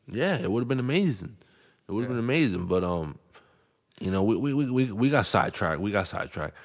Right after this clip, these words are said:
Speaker 1: Um,
Speaker 2: Dolph Ziggler came in at number thirty at the Rumble. Amazing.
Speaker 1: And, and, and, and it pissed me off that, that, that, um, the pop wasn't bigger.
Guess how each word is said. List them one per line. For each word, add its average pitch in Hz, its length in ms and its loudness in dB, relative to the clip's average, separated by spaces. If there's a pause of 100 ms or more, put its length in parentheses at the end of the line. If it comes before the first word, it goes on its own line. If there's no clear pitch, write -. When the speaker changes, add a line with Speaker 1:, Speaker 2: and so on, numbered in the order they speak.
(220)
Speaker 1:
Um, 87 160 0
Speaker 2:
Dolph 104 180 4
Ziggler 110 420 0
came 107 220 -4
in 107 80 2
at 104 100 2
number 104 240 0
thirty 107 340 2
at 101 100 -2
the 98 80 -2
Rumble. 107 400 -4 (500)
Amazing. 98 540 -4 (420)
Speaker 1:
And, 113 260 -2
and, 120 240 0
and, 113 220 0
and 113 140 2
it 104 100 4
pissed - 280 2
me 104 140 2
off 92 260 2
that, 78 220 -2
that, 80 340 -2 (200)
that, 90 360 -4
um, 82 280 -2
the 80 80 -6
pop - 340 -2
wasn't 82 260 -4
bigger. 82 320 -6